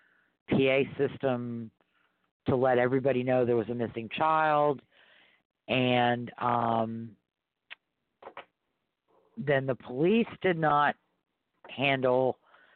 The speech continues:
missing children cases with the urgency that they do today,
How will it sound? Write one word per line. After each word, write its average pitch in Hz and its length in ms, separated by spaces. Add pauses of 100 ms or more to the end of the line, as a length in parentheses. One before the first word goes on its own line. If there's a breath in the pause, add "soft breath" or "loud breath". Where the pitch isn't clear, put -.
(260 soft breath)
missing 135 360
children 127 380
cases 120 480
with 123 160
the 117 160
urgency 113 420
that 104 200
they 95 140
do 107 220
today, 117 640